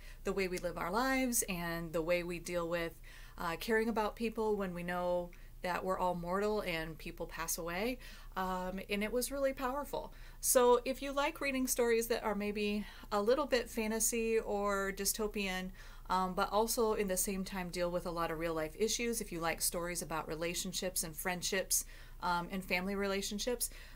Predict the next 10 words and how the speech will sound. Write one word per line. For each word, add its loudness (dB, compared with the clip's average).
the 2
book 0
Early 0
Departures -2
is -6
a -6
great -8
book -6
to -4
read. -8